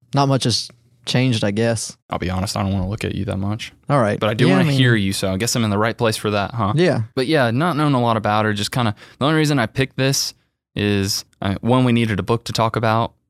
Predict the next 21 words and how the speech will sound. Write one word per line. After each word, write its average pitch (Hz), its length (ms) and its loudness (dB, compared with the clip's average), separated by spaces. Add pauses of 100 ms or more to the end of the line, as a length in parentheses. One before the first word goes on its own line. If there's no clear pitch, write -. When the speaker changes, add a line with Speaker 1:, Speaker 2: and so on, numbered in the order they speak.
Speaker 2:
and 95 600 -2
two, 120 520 0 (140)
I 110 80 2
wanted 107 360 0
just - 200 -4
something 104 360 0
like 104 140 -2
a 98 60 -2
one-off, 110 680 0 (180)
and 101 360 -2
this 117 220 -2
popped 107 300 -2
up 104 200 2
on 98 80 2
a 92 80 2
lot 104 180 0
of, 101 120 -2
like, 98 160 -4 (120)
top 104 320 -2
list 98 380 -2
of, 92 260 -4